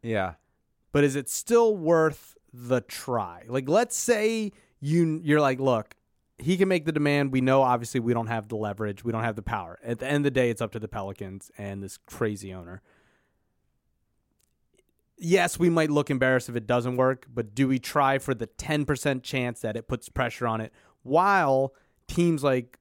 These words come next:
Speaker 2: Boston can't really make an offer, while the draft picks aren't out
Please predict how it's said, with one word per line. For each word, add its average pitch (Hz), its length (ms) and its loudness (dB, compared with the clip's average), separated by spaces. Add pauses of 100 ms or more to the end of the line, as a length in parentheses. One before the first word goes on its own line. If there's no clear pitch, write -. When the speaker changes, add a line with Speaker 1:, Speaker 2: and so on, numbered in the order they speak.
Speaker 2:
Boston 135 540 0
can't 127 260 -8
really 120 200 -2
make 110 240 -8
an 113 60 -8
offer, 98 440 -10 (340)
while 143 480 2
the 131 120 -4
draft 120 400 -2
picks 117 220 -8
aren't 110 240 -6 (800)
out 104 220 -4